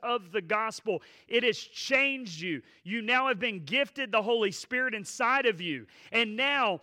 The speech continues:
he's challenging those who have been Christians, grow up. And the way that we grow up is we serve and we utilize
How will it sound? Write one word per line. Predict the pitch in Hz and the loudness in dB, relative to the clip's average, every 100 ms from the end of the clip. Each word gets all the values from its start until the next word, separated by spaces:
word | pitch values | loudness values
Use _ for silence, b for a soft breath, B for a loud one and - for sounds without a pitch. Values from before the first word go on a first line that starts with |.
| - | -8
he's | - 247 - | -2 -2 -2
challenging | - 269 285 262 208 208 | 2 4 4 0 -4 -4
those | 180 240 269 | 2 2 0
who | 262 | -2
have | 226 | 0
been | 214 196 | 0 -2
Christians, | - 254 277 - 226 165 b b b 135 | -4 -2 -2 0 -2 -2 b b b -12
grow | 160 240 285 302 311 294 - _ _ | 2 6 10 10 10 8 0 _ _
up. | 262 277 220 - - | 4 8 8 4 -2
And | 220 214 | 0 2
the | |
way | 196 226 285 | 2 4 6
that | 277 226 | 4 2
we | 254 | -2
grow | 190 240 233 | -2 -2 2
up | 247 285 285 - _ _ _ _ _ _ _ _ | 2 2 -2 -6 _ _ _ _ _ _ _ _
is | 151 135 | -10 -6
we | 160 156 | -4 -4
serve | - - 196 175 131 104 - B | -6 -4 -2 -2 -4 -10 -14 B
and | 175 175 | 2 2
we | 170 | 2
utilize | 151 143 170 214 220 202 160 156 139 131 120 104 - | -2 -4 -2 0 2 4 4 4 2 0 -4 -10 -18